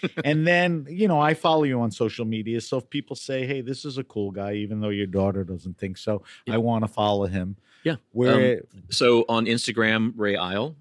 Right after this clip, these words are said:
Speaker 1: Um,
Speaker 2: Okay.
Speaker 1: very simple.
Speaker 2: I S L E.
Speaker 1: L E, like an isle in the ocean.
Speaker 2: Right.
Speaker 1: And on Twitter, for completely weird reasons, I am Isle Wine. Um, and
Speaker 2: That's
Speaker 1: that's
Speaker 2: kinda
Speaker 1: because
Speaker 2: cool.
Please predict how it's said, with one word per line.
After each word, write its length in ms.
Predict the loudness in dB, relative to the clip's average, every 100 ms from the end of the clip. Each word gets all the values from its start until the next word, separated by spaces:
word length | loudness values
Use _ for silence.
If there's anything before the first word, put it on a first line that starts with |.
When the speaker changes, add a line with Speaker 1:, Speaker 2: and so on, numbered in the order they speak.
| _
Speaker 1:
Um, 80 | -6
Speaker 2:
Okay. 240 | 0 2 4
Speaker 1:
very 140 | 2
simple. 240 | 0 2 2
Speaker 2:
I 140 | 2
S 340 | 2 0 -2 -4
L 140 | -2
E. 40 | 2
Speaker 1:
L 80 | 2
E, 220 | 2 2
like 180 | 0 -2
an 80 | -2
isle 260 | 0 2
in 60 | 2
the 140 | 0
ocean. 260 | -2 -6 -6
Speaker 2:
Right. 260 | -4 -6 -8 _
Speaker 1:
And 200 | 2 4
on 340 | 4 4 4 0 _ _ _
Twitter, 480 | 0 4 6 4 2
for 400 | 0 4 4 0 _ -20 -16
completely 440 | -6 0 0 2 4
weird 240 | 4 4
reasons, 420 | 2 4 0 0
I 120 | -2 -2
am 120 | -2
Isle 400 | 0 4 4 4
Wine. 540 | 4 2 2 0 -4 -8 _
Um, 400 | 0 2 2 0 -4
and 120 | -6 -2
Speaker 2:
That's 40 | -2
Speaker 1:
that's 120 | 0
Speaker 2:
kinda 200 | 0 2
Speaker 1:
because 160 | 2
Speaker 2:
cool. 320 | 4 6 4